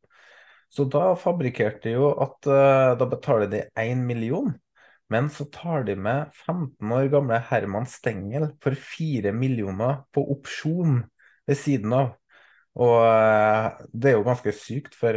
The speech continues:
Herman Sta-, Stengel kunne jo sagt at, «Nei, jeg vil ikke spille for Vålerenga.» Så da er det sånn noen som har kastet fire millioner ut av ruta, da. Og, eh, konsekvensen av den handelen her ble jo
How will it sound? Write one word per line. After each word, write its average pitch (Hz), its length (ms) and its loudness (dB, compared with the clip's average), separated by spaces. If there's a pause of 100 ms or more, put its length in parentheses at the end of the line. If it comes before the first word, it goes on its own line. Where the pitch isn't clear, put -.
(160)
Herman 98 260 0
Sta-, 98 380 -6
Stengel 98 320 -4
kunne 147 240 -2
jo 104 40 -4
sagt - 220 -4
at, 107 300 -4
«Nei, 95 300 0
jeg 90 180 -2
vil 277 160 -2
ikke - 140 -14
spille 165 160 0
for 180 240 0
Vålerenga.» 120 520 2
Så 123 140 -4
da 135 160 4
er 120 60 6
det 113 100 2
sånn 127 160 -2
noen 110 120 -4
som 110 120 -8
har 113 60 -6
kastet - 260 -6
fire 110 320 -6
millioner 101 480 -2
ut 101 140 -8
av 101 180 0 (220)
ruta, 104 260 -2
da. 90 80 0 (480)
Og, 120 320 4
eh, 113 580 2 (500)
konsekvensen 123 800 -2
av 156 120 2
den 156 100 2
handelen 113 340 0
her 131 200 0
ble 127 160 -6 (100)
jo 101 160 0